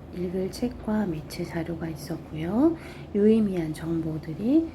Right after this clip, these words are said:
이러한 내용들이 있었습니다. 자, 그다음에, 어, 모두머니 정보를 통합할 때 건축가가 지녀야 할 역량과 자세,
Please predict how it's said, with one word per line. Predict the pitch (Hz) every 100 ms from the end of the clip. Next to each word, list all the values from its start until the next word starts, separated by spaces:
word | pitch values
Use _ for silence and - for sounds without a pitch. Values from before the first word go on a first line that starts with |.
| - -
이러한 | 165 160 156 208 208
내용들이 | 156 160 160 156 208 294 240
있었습니다. | - - - - - - - - - - - - -
자, | - 156
그다음에, | - 175 165 165 185 254 349 - - - - -
어, | 170 156 156 170
모두머니 | 175 214 190 160 180 240
정보를 | - 175 160 156 170 -
통합할 | 262 269 277 269 175 160 -
때 | 226 254 320 - - -
건축가가 | 185 175 175 208 202 190 196
지녀야 | - 175 165 175
할 | 196 -
역량과 | 160 160 185 190 160 143
자세, | - - 180 180 165